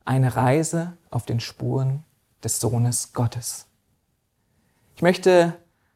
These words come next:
ein Zitat lesen aus dem Buch Der Sieg der Liebe, Seite sechsundvierzig. Dort heißt es: Um den Stern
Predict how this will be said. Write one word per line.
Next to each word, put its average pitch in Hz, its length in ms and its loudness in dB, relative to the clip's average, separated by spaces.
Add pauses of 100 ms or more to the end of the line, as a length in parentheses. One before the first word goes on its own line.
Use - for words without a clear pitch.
ein 131 200 -2
Zitat 160 460 0
lesen 156 360 0
aus 135 160 -4
dem 131 160 -2
Buch 180 500 -4 (1400)
Der 123 260 2
Sieg 160 300 -4
der 127 140 0
Liebe, 175 420 0
Seite 131 320 0
sechsundvierzig. - 1080 -6 (920)
Dort 131 240 0
heißt 131 320 0
es: - 260 -6 (1700)
Um 165 180 4
den 156 160 4
Stern 196 640 2